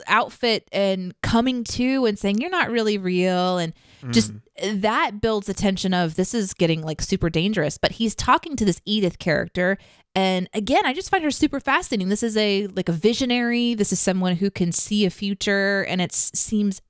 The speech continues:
Speaker 1: insane in a
Speaker 2: Yeah.
Speaker 1: lot of ways. But
Speaker 2: Oddly
Speaker 1: then t-
Speaker 2: specific, one might say.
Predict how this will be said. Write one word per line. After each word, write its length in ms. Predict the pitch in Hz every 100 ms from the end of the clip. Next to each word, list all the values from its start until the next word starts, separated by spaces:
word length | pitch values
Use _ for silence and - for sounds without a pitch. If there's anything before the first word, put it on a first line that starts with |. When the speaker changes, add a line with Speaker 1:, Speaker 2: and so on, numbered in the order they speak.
| _
Speaker 1:
insane 960 | 214 254 254 - - 226 240 269 302 349 330 - _
in 200 | - 226
a 60 | 247
Speaker 2:
Yeah. 40 |
Speaker 1:
lot 160 | 254 269
of 140 | 254
ways. 460 | 269 277 285 285 -
But 120 | 247
Speaker 2:
Oddly 120 | 311
Speaker 1:
then 100 | - 302
t- 60 |
Speaker 2:
specific, 840 | 233 - 247 - 226 - 147 113 160
one 200 | 131 123
might 280 | 113 110 -
say. 400 | 117 160 170